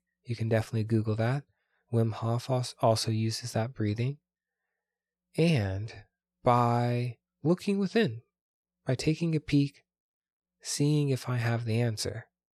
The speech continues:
By continually doing those three, I feel like I have made significant progress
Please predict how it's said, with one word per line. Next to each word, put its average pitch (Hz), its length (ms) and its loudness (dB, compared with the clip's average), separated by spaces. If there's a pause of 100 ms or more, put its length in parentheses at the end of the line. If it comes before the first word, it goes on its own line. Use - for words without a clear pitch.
(320)
By 117 100 0
continually 165 760 0
doing 139 320 2
those 131 260 2
three, 110 380 2 (720)
I 120 60 -6
feel 123 140 0
like 120 180 0
I 117 80 -2
have 110 220 -2
made 113 240 -2
significant 139 720 -2
progress 110 560 -2